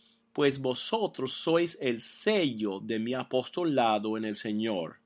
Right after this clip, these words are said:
Si alguien debía haber aceptado el apostolado de Pablo, eran los corintios.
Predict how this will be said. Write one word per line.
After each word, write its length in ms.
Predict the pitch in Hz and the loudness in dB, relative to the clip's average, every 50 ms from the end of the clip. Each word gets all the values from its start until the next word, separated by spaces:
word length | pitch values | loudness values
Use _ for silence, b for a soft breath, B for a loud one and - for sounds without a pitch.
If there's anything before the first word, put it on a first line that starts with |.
| _ _ _ _ _ _ _ _ _ _ _ _ _ _ _ _ _ _ _ _ _ _ _ _ _ _ _ _ | _ _ _ _ _ _ _ _ _ _ _ _ _ _ _ _ _ _ _ _ _ _ _ _ _ _ _ _
Si 220 | _ - - 156 | _ -4 2 4
alguien 400 | 156 180 240 269 233 214 180 147 | 4 6 4 4 2 2 2 4
debía 400 | 127 123 117 113 123 139 151 135 | 4 4 2 4 2 2 4 4
haber 220 | 123 120 127 127 127 | 4 4 4 4 4
aceptado 760 | 120 117 - - 104 - - _ - 127 127 135 135 127 120 | 4 2 2 -2 -6 -8 -8 _ 8 8 10 10 8 6 2
el 100 | 113 113 | 2 2
apostolado 840 | 104 104 - - 110 104 - - - 104 104 110 117 127 131 123 107 | 0 0 2 2 2 2 0 0 0 2 4 6 6 6 6 4 2
de 120 | 98 95 | 0 -2
Pablo, 680 | - - - 160 180 208 185 139 117 107 107 - - _ - | -2 2 4 4 6 6 4 4 2 0 -2 -2 -2 _ -2
eran 420 | 151 170 180 190 202 190 190 175 | 0 0 0 0 0 -2 -2 -2
los 240 | 160 156 165 160 - | -2 -4 -4 -6 -6
corintios. 1000 | - - - 175 175 175 190 196 208 208 202 - - 196 185 170 139 104 - | -8 -6 -4 -4 -4 -4 -2 -2 -2 -2 -2 -2 -2 0 2 2 0 -2 -4